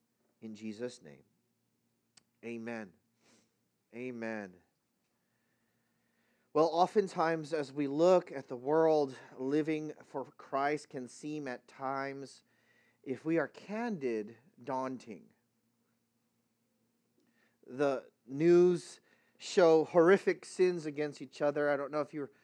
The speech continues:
following, there's just a, a guy beat another man to death over by the Strand in Oceanside. Uh, his co-worker, just down the block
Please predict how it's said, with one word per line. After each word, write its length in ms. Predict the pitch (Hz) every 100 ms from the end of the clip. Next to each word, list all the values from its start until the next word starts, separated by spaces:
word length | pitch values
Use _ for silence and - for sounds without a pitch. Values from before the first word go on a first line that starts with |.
| _
following, 540 | _ 175 160 160 151 143
there's 260 | 143 139
just 260 | - 143 -
a, 140 | 127 113 _ _ _ _ -
a 80 |
guy 520 | 120 139 143 147 143 127 107 110 120 127
beat 200 | 170 190
another 340 | 165 151 143
man 260 | 131 127 127
to 100 | 123
death 340 | 120 123 120 120
over 220 | 123 131
by 180 | 135 120
the 120 | 117
Strand 500 | - 139 139 135 113
in 120 | 107
Oceanside. 840 | 123 135 135 120 117 110 104 98 101 _ _ _ _ _ _ _ -
Uh, 220 | 104 101
his 200 | 113 -
co-worker, 720 | - 165 156 120 110 98 98 _ _ _ _ _ _
just 240 | - 123 -
down 360 | 139 135 139 131 _ _ _ _
the 80 | 131
block 460 | 139 147 101 -